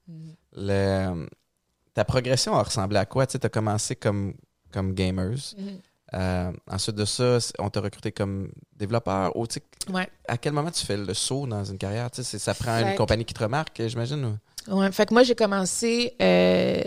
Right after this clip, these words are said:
Speaker 1: joueuse professionnelle. Je te dirais, mes deux premières années, c'était semi-amateur, là. Souvent, c-,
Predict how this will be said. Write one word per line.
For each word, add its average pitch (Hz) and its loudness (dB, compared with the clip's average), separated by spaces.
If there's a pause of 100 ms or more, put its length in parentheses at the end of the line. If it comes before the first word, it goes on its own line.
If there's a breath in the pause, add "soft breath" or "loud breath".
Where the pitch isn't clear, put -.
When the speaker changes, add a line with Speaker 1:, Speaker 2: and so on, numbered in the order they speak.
(400)
Speaker 1:
joueuse 196 4
professionnelle. 202 4 (100)
Je - 2
te 208 8
dirais, 226 8
mes 226 -2
deux 233 2
premières 214 6
années, 202 6
c'était 214 2
semi-amateur, 185 2
là. 240 0
Souvent, 185 4
c-, - -2